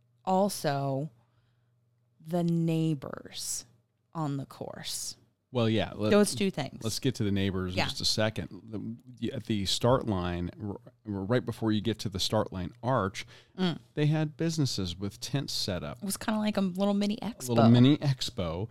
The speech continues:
Speaker 1: Yeah.
Speaker 2: And it was local Cape Coral businesses, chamber,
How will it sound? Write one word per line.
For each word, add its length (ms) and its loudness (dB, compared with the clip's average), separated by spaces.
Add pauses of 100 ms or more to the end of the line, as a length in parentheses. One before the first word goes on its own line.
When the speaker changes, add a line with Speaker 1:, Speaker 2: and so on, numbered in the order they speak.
Speaker 1:
Yeah. 140 -2 (100)
Speaker 2:
And 100 4
it 60 4
was 140 0
local 400 4
Cape 260 -4
Coral 300 0
businesses, 680 -2
chamber, 420 -2